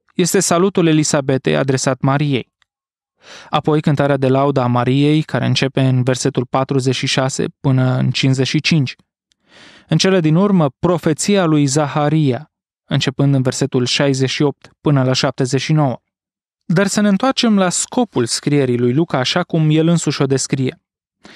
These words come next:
Fiindcă mulți s-au apucat să alcătuiască o istorisire amănunțită despre lucrurile care s-au petrecut printre noi, după cum ni le-au încredințat cei ce le-au văzut cu ochii lor de la început și au ajuns slujitori ai cuvântului, am găsit și eu cu cale,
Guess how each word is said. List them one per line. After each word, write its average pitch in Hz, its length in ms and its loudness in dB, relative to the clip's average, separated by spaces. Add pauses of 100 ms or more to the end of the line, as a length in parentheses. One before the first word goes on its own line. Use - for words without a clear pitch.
(480)
Fiindcă 147 320 0
mulți 151 240 2
s-au 151 140 2
apucat 143 360 -2
să - 100 -2
alcătuiască 139 600 0
o 139 40 4
istorisire 135 600 0
amănunțită 139 720 0
despre 131 360 -2
lucrurile 139 420 0
care 135 200 -2
s-au 131 200 -2
petrecut 131 520 -4
printre 135 360 0
noi, 139 340 0 (400)
după 160 260 0
cum 175 160 2
ni 165 140 4
le-au 151 160 2
încredințat 147 640 0
cei - 180 -2
ce 143 120 -2
le-au 139 180 2
văzut 139 320 0
cu - 120 -2
ochii 143 260 0
lor 139 220 2
de 139 80 0
la 131 120 2
început 135 520 -2 (260)
și - 200 0
au 160 80 2
ajuns 151 400 0
slujitori 147 560 0
ai 131 100 0
cuvântului, 139 640 -2 (480)
am 202 160 2
găsit 233 280 0
și - 200 -2
eu 196 140 2
cu 160 140 -2
cale, 160 460 0